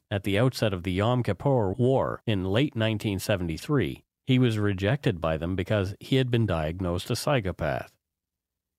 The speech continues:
He was, however, soon accepted by the Rhodesian Armed Forces in Zimbabwe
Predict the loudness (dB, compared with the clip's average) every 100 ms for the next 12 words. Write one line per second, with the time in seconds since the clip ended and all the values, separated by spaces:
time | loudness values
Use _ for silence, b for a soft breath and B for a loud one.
0 | _ 0 2 2 2 0 0 -2 -4 -2
1 | 2 4 2 0 -4 -2 -2 0 0 -2
2 | -2 -2 0 2 2 2 2 0 0 -2
3 | -2 -2 -2 -2 -2 -2 0 -2 0 2
4 | 2 0 -2 -4